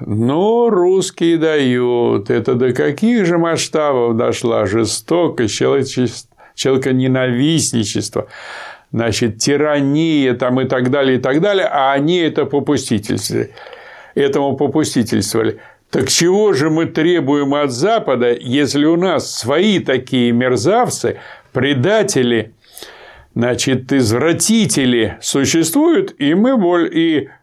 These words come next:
большинство более-менее равнодушно к ним относится? Ничего другого и ожидать нельзя.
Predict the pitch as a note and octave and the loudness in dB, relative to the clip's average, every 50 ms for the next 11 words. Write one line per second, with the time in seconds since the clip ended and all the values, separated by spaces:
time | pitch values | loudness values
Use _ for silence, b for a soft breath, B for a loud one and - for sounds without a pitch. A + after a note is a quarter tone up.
0 | B B _ - - - - C3 B2 D#3 D3+ C3 C3+ E3 E3+ - - C#4 C#4+ A#3+ | B B _ -18 -8 -4 -2 0 0 0 0 0 0 0 -2 0 0 0 0 2
1 | D#3+ C#3+ D#3+ D#3+ D3+ D3 C#3+ D3 E3 G3+ A3+ A#3 G#3+ F3 C#3+ C3 B2+ C3 B2+ C3 | 2 2 2 2 2 0 0 2 2 2 2 2 2 2 2 0 0 0 0 0
2 | C3+ C3 C#3 F3+ A3 A3 E3 - - B2+ G#2+ B2 A#2 C3 D#3 D#3+ D#3 D3 B2+ A2+ | 0 0 2 2 2 0 0 -2 -4 -2 -2 0 0 2 2 2 0 0 0 0
3 | A#2 A2 G2 - - - - - - - - _ _ B B B B B B B | 0 0 0 -2 -6 -8 -12 -14 -16 -16 -20 _ _ B B B B B B B
4 | B B A2+ A#2 B2+ A2+ - - C3+ C#3+ C#3+ D#3+ C#3 D3 D3 D#3 D3 C3+ E3 E3+ | B B -2 -2 0 0 0 0 2 2 2 2 2 2 2 0 2 2 2 2
5 | E3 D#3+ E3 E3 E3+ E3 D3 D3+ F3 E3+ D#3+ F#3 F3+ D#3+ - - - A#2 A#2 A#2+ | 2 2 2 2 2 2 2 0 0 0 0 0 0 0 -2 -2 -2 0 0 2
6 | A2+ G#2 G#2 G#2 - - | 0 0 0 0 -2 -4